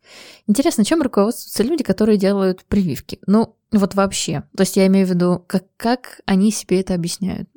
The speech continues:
Вот мне бы хотелось, э, тоже об этом как-то поспрашивать и узнать, действительно, почему.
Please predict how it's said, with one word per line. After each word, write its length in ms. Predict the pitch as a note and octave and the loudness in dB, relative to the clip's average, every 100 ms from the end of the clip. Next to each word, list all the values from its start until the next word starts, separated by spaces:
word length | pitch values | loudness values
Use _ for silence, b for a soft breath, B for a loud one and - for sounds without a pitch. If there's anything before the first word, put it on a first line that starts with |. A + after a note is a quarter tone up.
| - | -6
Вот 160 | F3+ | -4
мне 120 | F#3+ G#3+ | 0 0
бы 100 | G3+ | 0
хотелось, 540 | F3+ F3 D3+ - - - | -2 -4 -4 -6 -10 -8
э, 260 | D#3+ D#3+ - B B B - | -8 -8 -10 B B B -4
тоже 260 | F3+ E3+ | -2 0
об 120 | E3 | -2
этом 180 | E3 E3+ | -6 -6
как-то 280 | E3+ D#3 - | -10 -8 -8
поспрашивать 640 | E3+ D#3+ B3+ E4 - F#3+ - | -8 -6 -2 -2 -2 -6 -6
и 40 | |
узнать, 540 | D#3+ - F3 E3+ D#3+ D3 | -10 -6 -4 -2 -4 -4
действительно, 720 | F#3 - G#3 F#3 D#3 D#3 - | -6 0 0 0 -6 -6 -8
почему. 640 | - E3 - F#3+ F#3 D#3+ | -6 -6 -2 0 0 -2